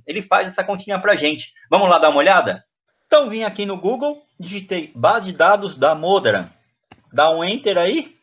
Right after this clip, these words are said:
e aqui vai abrir direto a página dele, ó, pages ponto stern ponto N Y U ponto edu. Só clicar aqui, ó,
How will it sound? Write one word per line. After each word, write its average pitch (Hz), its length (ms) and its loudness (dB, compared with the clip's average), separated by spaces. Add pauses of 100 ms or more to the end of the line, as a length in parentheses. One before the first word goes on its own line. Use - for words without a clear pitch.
(360)
e 240 80 -8
aqui 233 240 -6
vai 208 200 4
abrir 180 440 -2
direto 208 760 0
a 165 80 2
página 175 420 0
dele, 160 440 2
ó, 101 240 2 (320)
pages 190 440 -4
ponto 135 520 -4
stern 160 560 0
ponto 156 380 -6
N 156 220 -4
Y 143 260 -2
U 165 140 -6
ponto 180 520 -8
edu. 147 420 -8 (320)
Só - 180 0
clicar 196 300 -2
aqui, 190 240 -4
ó, 123 140 0